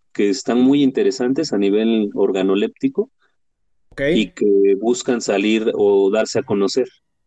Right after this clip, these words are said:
Speaker 1: Entonces, Agave Aquí es una plataforma donde se están cargando productos de diversos tipos de destilados, ¿no? Mezcal, este, bacanora, raicilla,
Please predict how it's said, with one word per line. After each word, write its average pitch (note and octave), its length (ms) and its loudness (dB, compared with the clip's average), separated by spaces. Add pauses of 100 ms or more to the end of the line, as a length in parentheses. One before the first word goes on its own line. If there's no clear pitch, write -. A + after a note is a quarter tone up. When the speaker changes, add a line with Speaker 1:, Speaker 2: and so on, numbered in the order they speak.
(300)
Speaker 1:
Entonces, A#2+ 420 -4
Agave B2 320 0
Aquí C3+ 420 2
es B2+ 160 -2
una G#2+ 720 -2 (240)
plataforma B2+ 600 0
donde G#2 220 -4
se G2+ 100 -4
están A2 240 -4
cargando A2 640 2
productos G#2+ 400 -2
de G2 120 2
diversos G2+ 500 -2
tipos G2 260 -4
de F#2+ 60 2
destilados, A#2 560 -2
¿no? A2+ 100 -4
Mezcal, A2+ 640 0 (240)
este, - 680 -4
bacanora, G2 920 0
raicilla, G#2+ 1080 -2